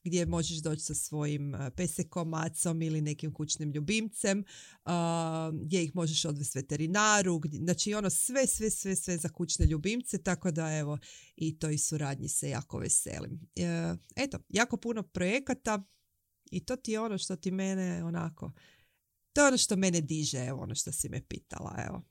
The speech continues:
takve stvari, takve suradnje i to me jako veseli.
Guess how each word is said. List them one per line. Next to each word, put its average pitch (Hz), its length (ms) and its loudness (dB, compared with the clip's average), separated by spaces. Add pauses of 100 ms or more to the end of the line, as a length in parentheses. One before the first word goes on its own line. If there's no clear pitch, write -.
(120)
takve - 300 -6
stvari, 113 420 -4
takve 147 320 -8
suradnje 165 680 0
i 156 160 -6
to - 120 -6
me - 140 -6
jako - 240 -10
veseli. - 580 -8